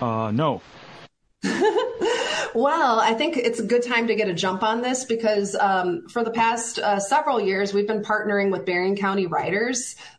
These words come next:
Speaker 2: uh, for the Berrien County Toys for Tots to get donations. Um, and basically,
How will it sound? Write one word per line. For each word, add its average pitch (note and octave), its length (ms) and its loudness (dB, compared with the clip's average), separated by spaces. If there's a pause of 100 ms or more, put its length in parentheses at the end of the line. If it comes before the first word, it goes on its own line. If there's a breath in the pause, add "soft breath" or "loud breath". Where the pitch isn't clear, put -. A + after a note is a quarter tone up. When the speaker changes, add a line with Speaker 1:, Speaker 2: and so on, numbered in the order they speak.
Speaker 2:
uh, F#3+ 200 2
for G3 220 -2
the F#3 60 -2
Berrien G3 440 0
County F#3+ 500 -2
Toys F#3 360 -4
for F3 120 -6
Tots - 680 -4 (300 loud breath)
to G3 380 0
get G#3 200 -2
donations. A3 960 0 (120)
Um, F3+ 560 0
and G3 160 -2
basically, G3 880 0